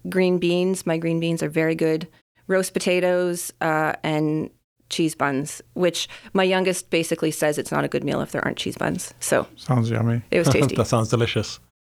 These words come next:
Speaker 3: Okay, so, and this is possibly the most important question that you're gonna get asked today, or maybe
Speaker 1: <laughs>
Speaker 3: even this week. What is your favorite cartoon character,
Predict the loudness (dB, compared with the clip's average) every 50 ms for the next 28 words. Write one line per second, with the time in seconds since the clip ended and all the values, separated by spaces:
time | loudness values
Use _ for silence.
0 | _ _ _ -16 -10 0 2 2 4 4 2 2 2 2 0 2 2 2 2 2
1 | 2 0 0 -4 -4 -4 _ _ _ -2 0 0 0 0 -4 -4 -2 0 0 0
2 | 0 0 0 0 0 -2 -2 -4 -6 -6 -2 0 0 0 0 -2 0 2 0 0
3 | 0 -2 -2 0 2 2 2 0 0 0 0 2 2 2 4 4 4 4 2 2
4 | 0 -2 -4 0 2 4 4 4 4 4 4 4 4 6 4 4 4 4 2 2
5 | 2 0 0 -2 0 0 2 2 2 -2 -6 -14 -20 -20 _ _ _ _ _ _
6 | _ _ _ _ _ _ _ _ 0 2 2 2 2 2 0 0 -2 0 0 0
7 | 0 2 0 -2 -2 -2 0 0 0 0 0 0 2 2 0 0 0 0 -2 -2
8 | -4 -4 -2 0 0 0